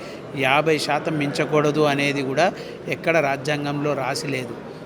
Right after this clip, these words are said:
only సుప్రీంకోర్టులో గైడ్‌లైన్స్ ప్రకారంగానే ఉన్నది కానీ ఎక్కడ రాజ్యాంగంలో రాసి లేదు. రాజ్యాంగంలోని నైన్త్ షెడ్యూల్ ద్వారా వాళ్ళు ఇంప్లీట్ చేసుకొని ఏ విధంగా అయితే సెవెంటీ టూ పర్సెంట్ రిజర్వేషన్స్ పక్క రాష్ట్రంలో అయినటువంటి మన తమిళనాడులో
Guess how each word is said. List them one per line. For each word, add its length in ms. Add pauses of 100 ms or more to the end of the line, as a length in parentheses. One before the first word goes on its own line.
(180)
only 160
సుప్రీంకోర్టులో 800
గైడ్‌లైన్స్ 540
ప్రకారంగానే 540
ఉన్నది 320
కానీ 400 (440)
ఎక్కడ 240
రాజ్యాంగంలో 680
రాసి 300
లేదు. 180 (440)
రాజ్యాంగంలోని 840
నైన్త్ 320
షెడ్యూల్ 340
ద్వారా 420 (220)
వాళ్ళు 220
ఇంప్లీట్ 460
చేసుకొని 440 (500)
ఏ 100
విధంగా 260
అయితే 200
సెవెంటీ 360
టూ 160
పర్సెంట్ 460 (540)
రిజర్వేషన్స్ 800 (840)
పక్క 180
రాష్ట్రంలో 500
అయినటువంటి 500
మన 180
తమిళనాడులో 800